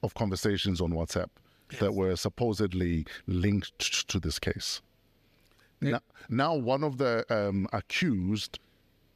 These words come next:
Speaker 1: dies all of a sudden.
Speaker 2: Mm. Sad-, sadly so.
Speaker 1: Uh, and, uh, you know, and, and may her, her soul rest in peace. Are the two linked? Conspiracy theorists are saying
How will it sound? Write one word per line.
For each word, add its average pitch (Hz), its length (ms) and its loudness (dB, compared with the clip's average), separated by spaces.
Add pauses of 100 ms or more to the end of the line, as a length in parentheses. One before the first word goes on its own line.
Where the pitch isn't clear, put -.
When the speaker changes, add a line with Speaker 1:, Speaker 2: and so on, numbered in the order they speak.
(320)
Speaker 1:
dies 117 320 2
all 110 140 4
of 98 80 2
a 98 60 4
sudden. 104 400 0 (140)
Speaker 2:
Mm. 135 140 -2 (680)
Sad-, - 400 -2
sadly 143 460 0
so. 120 220 -4 (100)
Speaker 1:
Uh, 180 80 -4 (400)
and, 117 180 2
uh, 110 240 2
you 135 120 0
know, 117 140 2
and, 107 100 0
and 104 180 0
may 104 100 2
her, 104 260 2
her 104 100 0
soul 113 220 0
rest 101 200 -2
in 95 140 -2
peace. 98 340 -2 (340)
Are 117 80 2
the 123 100 2
two 202 140 0
linked? 123 300 0
Conspiracy 147 480 0
theorists 131 440 0
are 90 80 0
saying 92 500 0